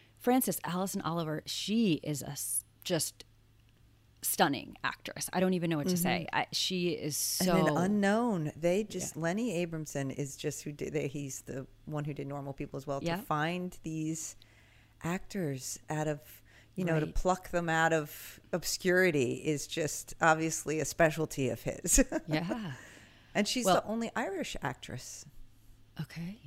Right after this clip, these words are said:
Speaker 1: that makes sense.
Speaker 2: Yeah, of the
Speaker 1: Yeah.
Speaker 2: four, yeah.
Speaker 1: Yeah,
Speaker 2: Mm-hmm.
Speaker 1: that makes sense. And,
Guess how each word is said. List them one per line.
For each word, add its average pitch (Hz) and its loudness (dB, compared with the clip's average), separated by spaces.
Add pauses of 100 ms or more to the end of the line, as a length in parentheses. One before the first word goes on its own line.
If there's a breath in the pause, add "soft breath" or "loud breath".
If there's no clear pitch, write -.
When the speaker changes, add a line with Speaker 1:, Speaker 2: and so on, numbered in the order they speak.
Speaker 1:
that 147 -8
makes 147 -8
sense. 262 -4
Speaker 2:
Yeah, 202 -2 (140)
of 175 -2
the 170 -6
Speaker 1:
Yeah. 165 -2
Speaker 2:
four, 285 -2
yeah. 247 -6
Speaker 1:
Yeah, 170 -2
Speaker 2:
Mm-hmm. 190 -6
Speaker 1:
that 139 -4
makes 139 -8
sense. - -6 (100)
And, 185 2